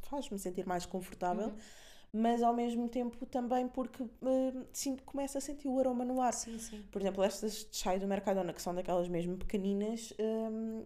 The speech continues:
Speaker 1: eu sinto mesmo o, o, a casa com aroma a
Speaker 2: Uhum,
Speaker 1: chai, porque
Speaker 2: uhum.
Speaker 1: muitas vezes eu espalho-os por vários sítios. E aqui com a Yankee Candle não estava a acontecer. E então eu, um pouco revoltada <laughs> com isso, decidi começar a fazer as minhas próprias velas,
Speaker 2: Uhum.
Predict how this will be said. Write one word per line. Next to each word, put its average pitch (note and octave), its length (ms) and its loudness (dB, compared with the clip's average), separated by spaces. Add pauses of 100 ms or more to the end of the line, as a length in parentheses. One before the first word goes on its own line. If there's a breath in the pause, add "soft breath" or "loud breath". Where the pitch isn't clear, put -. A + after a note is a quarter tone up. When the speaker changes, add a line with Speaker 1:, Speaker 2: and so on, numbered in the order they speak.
Speaker 1:
eu B3 120 0
sinto C#4+ 440 -4 (160)
mesmo G3+ 720 2
o, F#3+ 40 4
o, F#3+ 60 6
a F#3+ 60 6
casa G#3+ 380 2
com A3 220 2
aroma G#3 240 2
a - 20 2
Speaker 2:
Uhum, G#3+ 60 -2
Speaker 1:
chai, G#3+ 240 2
porque - 240 -6
Speaker 2:
uhum. G3 80 -4
Speaker 1:
muitas G3 260 0
vezes G3 220 0
eu G3+ 40 2
espalho-os G3 460 -4
por - 160 -12
vários E3+ 300 -2
sítios. A#2+ 360 -8 (880 loud breath)
E C4 380 2
aqui C#4+ 220 2
com C4+ 140 2
a A#3+ 60 10
Yankee B3 360 6
Candle C4+ 460 4
não C#4 260 8
estava C#4 340 2
a - 20 2
acontecer. C4+ 500 0 (240)
E B3+ 200 4
então G#3+ 480 4
eu, A#3+ 200 4
um B3 120 2
pouco C4 260 -2
revoltada A3 460 2
<laughs> - 180 12
com - 20 12
isso, G#3+ 460 4 (100)
decidi A3 840 2
começar A3+ 260 -2
a F#3+ 40 -4
fazer F3+ 180 -2
as F3 80 -4
minhas E3 160 -6
próprias D3+ 320 -2
velas, F3+ 360 4
Speaker 2:
Uhum. G3+ 240 -4